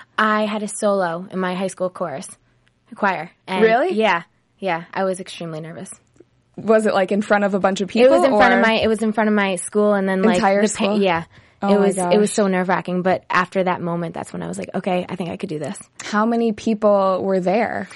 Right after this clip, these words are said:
Speaker 1: It was probably a good two hundred.
Speaker 2: Okay.
Speaker 1: Yeah.
Speaker 2: That's pressure.
Speaker 1: Yeah,
Speaker 2: But
Speaker 1: a,
Speaker 2: it went
Speaker 1: a little
Speaker 2: well?
Speaker 1: bit. Yeah, it went really well.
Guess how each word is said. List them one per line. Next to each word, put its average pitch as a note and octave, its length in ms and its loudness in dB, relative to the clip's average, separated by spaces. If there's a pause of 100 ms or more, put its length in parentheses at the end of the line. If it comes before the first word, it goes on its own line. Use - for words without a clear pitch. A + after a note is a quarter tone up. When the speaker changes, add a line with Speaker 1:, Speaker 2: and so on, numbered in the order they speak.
Speaker 1:
It - 60 -18
was G#3+ 120 -6
probably A#3+ 460 -6
a D#4+ 40 -2
good - 300 -6
two G3+ 200 -6
hundred. F#3 440 -8 (320)
Speaker 2:
Okay. C4 420 0
Speaker 1:
Yeah. F#3 300 -4 (720)
Speaker 2:
That's - 400 0 (400)
pressure. G#3+ 640 2
Speaker 1:
Yeah, G#3+ 380 2
Speaker 2:
But A#3 160 4
Speaker 1:
a, - 20 2
Speaker 2:
it A3 40 4
went A#3 100 6
Speaker 1:
a B3 100 2
little - 0 - (140)
Speaker 2:
well? C4+ 140 4
Speaker 1:
bit. - 100 -8
Yeah, B3+ 200 4
it G#3+ 60 0
went A3+ 160 -2
really A3+ 220 0
well. F3+ 260 2